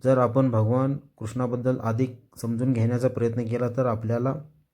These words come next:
कळेल की विष्णू, कृष्णाने आपल्या जीवनातील प्रत्येक भूमिका अतिशय चांगल्या प्रकारे निभावली आहे.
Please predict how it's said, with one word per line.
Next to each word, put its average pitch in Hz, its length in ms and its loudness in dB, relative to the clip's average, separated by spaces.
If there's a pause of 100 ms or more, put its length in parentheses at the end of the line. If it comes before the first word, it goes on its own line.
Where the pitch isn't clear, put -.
(720)
कळेल 127 380 2
की 135 120 0
विष्णू, 120 400 -2 (400)
कृष्णाने 127 400 0
आपल्या 123 300 0
जीवनातील 117 760 -2 (2000)
प्रत्येक 127 380 0
भूमिका 117 380 4
अतिशय 120 360 -2
चांगल्या 117 320 0
प्रकारे 117 480 -4
निभावली 113 380 2
आहे. 107 380 -2